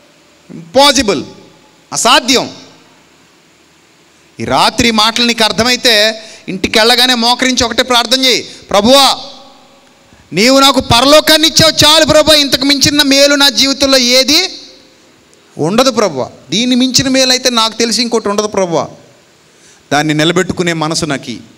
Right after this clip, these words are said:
నీతో సహవాసం చేసే హృదయమి, పాపానికి దూరంగా పరుగెత్తే మనసి ప్రభువా, నీ సేవలో, నీ పాత్రగా,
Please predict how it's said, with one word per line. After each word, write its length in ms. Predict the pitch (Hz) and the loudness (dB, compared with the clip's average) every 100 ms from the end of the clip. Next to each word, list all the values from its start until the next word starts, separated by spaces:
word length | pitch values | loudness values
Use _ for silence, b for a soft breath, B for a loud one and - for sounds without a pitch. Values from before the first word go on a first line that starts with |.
| _ _ _ _ _ _ - | _ _ _ _ _ _ -14
నీతో 180 | 131 143 | -8 -6
సహవాసం 560 | 147 147 165 180 180 | -4 -2 -2 -2 -4
చేసే 200 | 165 165 | -4 -4
హృదయమి, 520 | 135 143 156 190 135 - - _ _ b b b - | -6 -6 -4 -4 -6 -12 -20 _ _ b b b -4
పాపానికి 440 | 135 170 202 202 | -2 0 0 0
దూరంగా 640 | 170 180 196 202 190 175 - - | 0 0 0 0 -2 -4 -12 -6
పరుగెత్తే 420 | 160 196 208 208 208 | -2 0 0 0 -2
మనసి 500 | 185 214 220 220 131 - - _ _ _ _ _ _ - | -2 -2 -2 -4 -8 -18 -20 _ _ _ _ _ _ -8
ప్రభువా, 300 | 143 151 175 | -4 -2 -2
నీ 140 | 170 | -2
సేవలో, 600 | 147 160 160 180 175 139 - - _ - | -4 -2 0 0 0 -2 -8 -20 _ -14
నీ 100 | 131 | -14
పాత్రగా, 640 | 131 151 160 170 160 135 | -6 -4 -2 -2 -2 -2